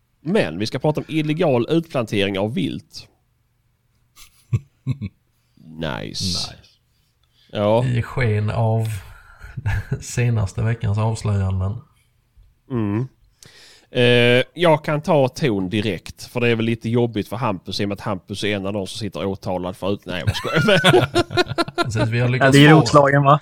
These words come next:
Speaker 4: <laughs>
Speaker 1: Ja, det var ju Roslagen ju, så att det är ju... Eh, va-, om, om jag ska säga som så här, om jag ska tala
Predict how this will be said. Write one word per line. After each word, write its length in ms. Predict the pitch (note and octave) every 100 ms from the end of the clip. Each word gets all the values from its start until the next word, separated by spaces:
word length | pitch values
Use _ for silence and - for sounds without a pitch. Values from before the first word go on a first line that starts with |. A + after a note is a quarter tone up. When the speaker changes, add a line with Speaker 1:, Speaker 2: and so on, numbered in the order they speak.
| -
Speaker 4:
<laughs> 40 | A3+ B3+
Speaker 1:
Ja, 220 | C#3+ D3+
det 120 | E3
var 120 | D#3 B2
ju 80 |
Roslagen 520 | C#3+ G3+ - C#3 A2 F#2+
ju, 100 | G2+
så 120 | B2
att 120 | A2+
det 60 | A2+
är 40 |
ju... 320 | G#2+ A2 A2 G#2 _ - - - - - _ _ _
Eh, 320 | A2+ A#2 B2 B2 _ _
va-, 200 | D#3+ F3+
om, 140 | G3 G3+ -
om 140 | G3
jag 160 | G#3 G3
ska 160 | - G3
säga 340 | G#3 G3 D#3+
som 180 | - A#2
så 120 | -
här, 180 | F2+ F2+
om 80 | D3+
jag 100 | D3
ska 140 | C#3+
tala 520 | - D3+ D3+ A#2 F#2+